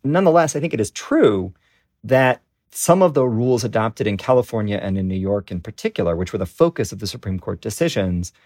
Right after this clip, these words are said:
were not always as sensitive to religious observance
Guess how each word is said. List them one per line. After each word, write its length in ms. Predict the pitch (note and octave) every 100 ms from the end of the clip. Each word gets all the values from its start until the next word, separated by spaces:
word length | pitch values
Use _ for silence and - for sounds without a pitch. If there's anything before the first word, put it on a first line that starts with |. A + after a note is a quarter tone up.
| _ _
were 100 | -
not 200 | C3+ D3+
always 240 | D3 B2 A2+
as 120 | G#2
sensitive 640 | - B2 A#2+ G#2 G2 F2+
to 440 | - - G#2+ G#2 G2+
religious 420 | F#2+ F#2 G2+ G2
observance 640 | G2 F2+ F#2+ F#2 F2+ F2+